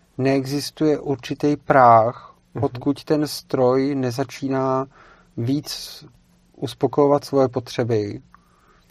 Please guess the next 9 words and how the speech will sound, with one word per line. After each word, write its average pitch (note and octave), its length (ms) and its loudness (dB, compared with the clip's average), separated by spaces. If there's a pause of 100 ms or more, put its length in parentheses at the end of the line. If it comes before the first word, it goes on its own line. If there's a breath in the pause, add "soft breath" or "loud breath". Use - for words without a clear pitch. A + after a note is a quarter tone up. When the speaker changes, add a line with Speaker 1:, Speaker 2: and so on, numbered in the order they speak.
(320 soft breath)
Speaker 1:
než, C3 400 -2
eh, C3+ 80 6 (1200 soft breath)
než, B2+ 420 -4
eh, C3+ 60 0 (300)
potřeby C3+ 720 2 (400)
jako C#3 320 -4 (280)
života C#3 420 0
na C#3+ 100 2
planetě. A#2 720 -2